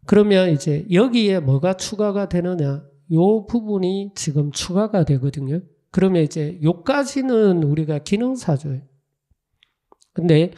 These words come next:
추가되는 부분은 산업기사 부분이 추가가 됩니다.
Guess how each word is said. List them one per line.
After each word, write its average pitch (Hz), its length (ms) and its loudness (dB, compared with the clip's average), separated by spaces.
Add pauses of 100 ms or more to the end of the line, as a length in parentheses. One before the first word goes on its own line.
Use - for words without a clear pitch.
(500)
추가되는 269 720 0
부분은 220 640 0
산업기사 202 840 -2
부분이 170 560 -2
추가가 208 520 -4
됩니다. 131 640 -4